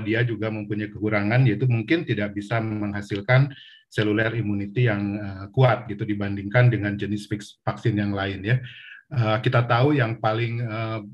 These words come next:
banyak sekarang seperti tadi ada, eh, nucleic acid vaccine ya, kita tahu ada viral vector itu, eh, juga, eh,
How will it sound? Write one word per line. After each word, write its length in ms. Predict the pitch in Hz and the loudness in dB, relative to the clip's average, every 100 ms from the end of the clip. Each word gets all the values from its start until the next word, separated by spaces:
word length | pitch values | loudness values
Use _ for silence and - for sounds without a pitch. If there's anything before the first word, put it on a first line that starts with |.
| 123 101 | -12 -8
banyak 400 | 107 110 131 131 | -4 2 2 2
sekarang 380 | - 110 117 131 | -2 -2 0 0
seperti 320 | - - 113 | -2 -8 -6
tadi 220 | 107 101 127 | -6 -4 -2
ada, 460 | 101 101 101 101 | -2 -4 -6 -6
eh, 300 | 123 101 98 101 | -8 -8 -8 -8
nucleic 380 | 104 104 104 - | -8 -6 -8 -8
acid 300 | - 107 - | -8 -6 -2
vaccine 480 | 120 - 131 131 123 | -2 2 4 6 6
ya, 140 | 135 | 4
kita 240 | 131 107 | 0 -6
tahu 320 | 104 101 113 104 | -10 -10 -10 -8
ada 260 | 104 101 - _ - _ - | -8 -10 -10 _ -20 _ -4
viral 320 | 107 101 104 | -2 -2 0
vector 400 | 127 127 139 131 | 0 2 2 2
itu, 460 | 117 151 165 165 - _ _ _ | 2 2 2 2 -8 _ _ _
eh, 240 | 120 113 113 | -4 -2 -2
juga, 540 | 120 110 135 151 147 - - | -2 2 4 4 2 -8 -6
eh, 480 | 117 117 113 117 | -4 -2 -4 -4